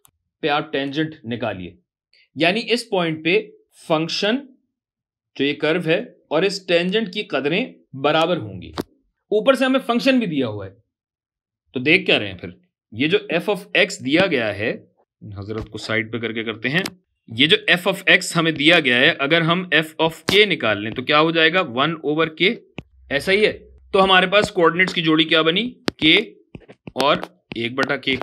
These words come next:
ये k मेरा x लग रहा है, सही कर दूं, डांट पड़ जाएगी वरना। अच्छा जी, तो अब ये जोड़ी अब मैं इस इक्वेशन में डालूंगा और ऐसा करने के लिए मुझे ये सब मिटाना पड़ेगा। अगर समझ ना आए तो आप वीडियो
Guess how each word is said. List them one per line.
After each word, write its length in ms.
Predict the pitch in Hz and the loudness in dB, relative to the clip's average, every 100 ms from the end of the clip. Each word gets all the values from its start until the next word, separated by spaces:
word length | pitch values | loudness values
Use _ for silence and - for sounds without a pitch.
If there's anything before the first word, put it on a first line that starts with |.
| - _ - | -10 _ -20
ये 120 | 107 | -10
k 180 | 117 120 | -4 -4
मेरा 180 | 120 - | -4 -4
x 200 | 123 - | -6 -4
लग 100 | 107 | -4
रहा 100 | 110 | -6
है, 480 | - _ _ - - | -8 _ _ -20 -14
सही 200 | 104 104 | -10 -6
कर 120 | 104 | -6
दूं, 120 | 107 131 _ - _ - _ _ 80 | -8 -12 _ -20 _ -20 _ _ -10
डांट 320 | 92 95 - | -6 -6 -6
पड़ 120 | 98 | -6
जाएगी 260 | 92 101 110 | -4 -4 -6
वरना। 280 | 85 76 - _ _ _ _ - | -8 -14 -20 _ _ _ _ -8
अच्छा 260 | 143 160 | -4 -2
जी, 100 | 120 - _ _ _ | -4 -8 _ _ _
तो 40 | 175 | 0
अब 320 | 185 208 - _ _ 107 110 | 2 2 -2 _ _ -14 2
ये 180 | 196 262 | 4 6
जोड़ी 360 | 185 160 208 160 | 4 2 2 2
अब 140 | 160 | 2
मैं 140 | 180 165 | 2 -2
इस 160 | 180 160 | -2 -4
इक्वेशन 360 | 139 131 135 | -2 -2 0
में 120 | 127 | -2
डालूंगा 420 | 101 80 80 80 - _ _ _ _ _ _ | -4 -8 -10 -14 -20 _ _ _ _ _ _
और 200 | 135 139 - 143 | -8 -8 -4 -2
ऐसा 260 | 170 247 | 2 2
करने 300 | 196 147 143 | 2 -2 -4
के 100 | 131 | -4
लिए 340 | 123 123 196 - _ _ - | -4 -2 -4 -8 _ _ -10
मुझे 220 | 120 135 | -4 -2
ये 120 | 139 | -2
सब 240 | 139 151 90 120 | -4 -6 -4 -6
मिटाना 360 | 120 123 135 | -2 -2 0
पड़ेगा। 400 | 143 147 165 202 - _ _ _ 131 | 0 0 -2 -4 -8 _ _ _ -2
अगर 160 | 170 | 0
समझ 300 | 180 170 170 | 0 0 -2
ना 140 | 156 180 | 0 2
आए 180 | 180 196 - - | 2 0 -4 -8
तो 60 | 139 | -2
आप 220 | 131 123 | -2 -2
वीडियो 320 | 120 123 147 | -4 -2 0